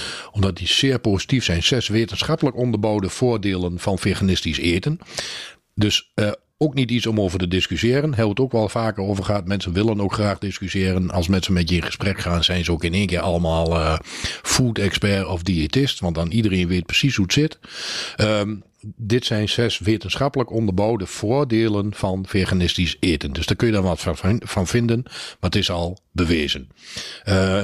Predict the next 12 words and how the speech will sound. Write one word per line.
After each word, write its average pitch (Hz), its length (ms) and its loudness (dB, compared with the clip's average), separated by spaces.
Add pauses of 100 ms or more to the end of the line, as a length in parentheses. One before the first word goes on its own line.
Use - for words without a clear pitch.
(100)
eentje 131 340 2
daarvan 95 480 0
is 98 140 0
dat 110 140 2
een 95 60 -2
veganistisch 113 560 0
voedingspatroon 95 800 0
rijker 98 640 0
is 90 200 -4
aan 98 140 0
bepaalde 87 360 0
voedingsstoffen. 139 720 0